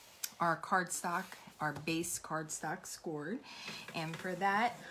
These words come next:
I use a scoreboard. However, if you don't have a scoreboard, you can take your ruler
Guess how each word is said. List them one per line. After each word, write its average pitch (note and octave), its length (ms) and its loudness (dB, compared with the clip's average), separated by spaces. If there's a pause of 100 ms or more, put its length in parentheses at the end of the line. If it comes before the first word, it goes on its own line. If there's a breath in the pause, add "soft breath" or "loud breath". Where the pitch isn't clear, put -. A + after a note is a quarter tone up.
(400 loud breath)
I F#3 180 6
use C#4 320 2
a C#4+ 60 0
scoreboard. G3 680 0
However, G3+ 680 0
if E3 160 -6
you D#3+ 160 -4
don't F3 280 0
have B3+ 240 2
a C4 40 2
scoreboard, G3 840 0 (1080 loud breath)
you F3 100 -2
can F3 220 -8
take F#3 360 -4
your A3 140 0
ruler A3+ 580 0